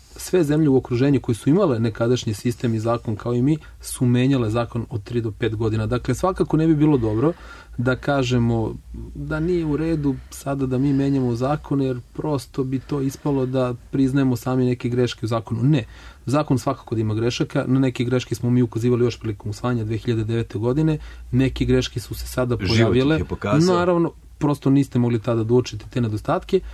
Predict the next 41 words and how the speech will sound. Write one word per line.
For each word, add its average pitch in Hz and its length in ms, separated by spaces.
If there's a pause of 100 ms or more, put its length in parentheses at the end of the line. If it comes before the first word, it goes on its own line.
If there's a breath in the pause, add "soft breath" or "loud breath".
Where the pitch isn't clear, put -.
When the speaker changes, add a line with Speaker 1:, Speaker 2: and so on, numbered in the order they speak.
(320 loud breath)
Speaker 1:
Inače, 143 300
pomenut 139 380
ću 131 140 (260)
samo 123 240
da 117 80
je 113 60
dve 123 120
hiljade 120 220
devete 127 300
godine 127 260
ovaj 135 140
sadašnji 131 400
zakon 123 440
usvojen 120 420
sa - 120
vrlo 143 200
tesnom 120 360
većinom 117 340
od 110 100
svega 147 240
sto 120 140
dvadeset 113 400
šest - 280
poslanika, 120 500
dakle, 117 320 (280 loud breath)
tačno 127 320
onoliko 120 320
koliko 117 380
je 123 40
neophodno 110 420
za 107 80
usvajanje 120 340
zakona, 160 460 (420 loud breath)
i 123 80
da 123 80
je 120 80
bilo 143 240
preko 147 380
sto - 180
dvadeset 127 500
amandmana. 117 540